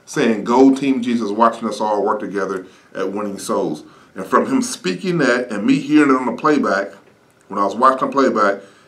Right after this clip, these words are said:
it resonated with me. And it still took from probably ninety-six, ninety-seven to two thousand one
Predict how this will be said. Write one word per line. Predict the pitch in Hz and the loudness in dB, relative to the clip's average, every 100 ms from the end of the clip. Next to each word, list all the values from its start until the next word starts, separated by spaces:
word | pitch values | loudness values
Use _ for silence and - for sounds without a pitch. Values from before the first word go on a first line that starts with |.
| - | -6
it | 107 | -4
resonated | 104 120 156 147 127 110 | 2 4 4 4 2 2
with | 98 98 | 0 -4
me. | 98 98 - - _ _ _ | -6 -8 -14 -20 _ _ _
And | 117 120 | -2 2
it | 156 | 2
still | 156 - 220 202 - | 0 2 6 6 6
took | 214 - - | 4 4 2
from | 123 113 | 0 0
probably | - 127 117 | 0 0 2
ninety-six, | 117 139 156 - - | 2 0 0 -6 -4
ninety-seven | 143 135 131 143 117 95 | -2 0 0 0 0 -4
to | 92 | -6
two | - 165 151 | -6 -8 -2
thousand | 151 127 127 117 | 0 0 0 -2
one | 127 113 107 | 0 0 -4